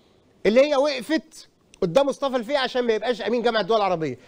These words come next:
ويحقق أحد أحلامه. ما هو أحلامه كانت متمثلة في إنه يبقى وزير خارجية مصر يا أمين جامعة الدول العربية. لا ح-، لا طال ده ولا طال ده. فالآسف يعني رموا له عظمة، وأنتوا عارفين العظمة بتترمي لمين يعني،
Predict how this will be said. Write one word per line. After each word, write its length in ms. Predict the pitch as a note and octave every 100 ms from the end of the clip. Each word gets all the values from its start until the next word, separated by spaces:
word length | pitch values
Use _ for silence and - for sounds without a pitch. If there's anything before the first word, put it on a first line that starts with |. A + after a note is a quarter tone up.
| _
ويحقق 640 | E3+ G#3 B3+ C4 G#3 G3 B3+
أحد 240 | - B3
أحلامه. 480 | G#3+ - A#3+ F#3+ B2+
ما 120 | C#3+
هو 120 | F#3
أحلامه 560 | D3+ - G3 B3+ B3 G#3+ - -
كانت 260 | G#3+ A#3+ G3+
متمثلة 520 | G3+ G3+ G3 A#3 G3
في 120 | -
إنه 120 | F3+
يبقى 280 | F#3 A3 A3+
وزير 200 | A3 B3
خارجية 360 | - A#3 C4 B3+
مصر 340 | C#4+ C#4 - _ - - -
يا 140 | G#3
أمين 260 | A#3+ D4 B3+
جامعة 200 | C4+ A#3+
الدول 200 | F3 A3
العربية. 500 | F3 D#3 B2+ G#2 - -
لا 100 | A#3+
ح-، 240 | B3 E4+ A#3+
لا 100 | C4
طال 360 | C4 F4 F4 A#3
ده 220 | E4+ C#4+
ولا 180 | B3 A3+
طال 280 | A#3 A3
ده. 140 | C3+ A#2 _ _ - _ _ _
فالآسف 640 | A3 A#3 C4+ D#4+ - G#3+
يعني 340 | C4+ B3 A3+ G#3+
رموا 320 | G3 C4 D#4+
له 100 | C#4
عظمة، 580 | A#3 D4 A#3 G#3 C4+ E4 - _ - - _ _ _ _ -
وأنتوا 180 | F3+ G3+
عارفين 200 | F#3+ A#3+
العظمة 240 | A#3 G3+
بتترمي 400 | - - A3 G#3+
لمين 220 | F#3+ F3
يعني، 140 | C3+